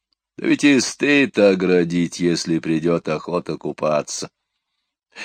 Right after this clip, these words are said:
Венны испокон веков лезли в реку все вместе, мужчины и женщины, и ничего непристойного в том не находили.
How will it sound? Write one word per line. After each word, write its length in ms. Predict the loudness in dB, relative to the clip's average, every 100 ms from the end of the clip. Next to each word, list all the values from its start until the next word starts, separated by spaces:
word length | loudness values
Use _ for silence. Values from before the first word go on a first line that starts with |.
| -10
Венны 640 | 0 2 4 2 0 -2
испокон 500 | -4 -6 -4 -2 -2
веков 400 | -2 -2 -4 -2
лезли 460 | 0 0 0 0 0
в 80 |
реку 360 | 0 -2 -2 -8
все 260 | -6 -6 -4
вместе, 540 | -2 -2 -4 -10 -16 _ -16 -2
мужчины 560 | -2 0 -2 0 0
и 40 | 0
женщины, 600 | 0 0 0 -4 -6 -6 -16 -2
и 180 | 2 2
ничего 540 | 2 0 0 0 0
непристойного 840 | 0 -4 -6 -6 -2 0 0 -2
в 80 | -6
том 260 | -6 -4 -4
не 120 | -4
находили. 600 | -6 -10 -6 -2 -2 -4